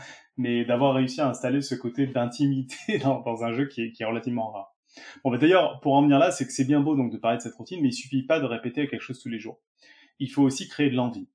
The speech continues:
Et là-dessus, euh, je suis déjà un peu long, donc je vais laisser parler rapidement mes camarades, mais pour vous donner quelques idées,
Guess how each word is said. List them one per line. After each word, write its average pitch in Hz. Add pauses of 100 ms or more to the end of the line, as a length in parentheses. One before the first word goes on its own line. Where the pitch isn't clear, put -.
(480)
Et 127
là-dessus, 196
euh, 117
je -
suis 131
déjà 143
un 143
peu 139
long, 143
donc 127
je -
vais 113
laisser 113
parler 131
rapidement 120
mes 120
camarades, 135
mais 127
pour 127
vous 139
donner 160
quelques 120
idées, 151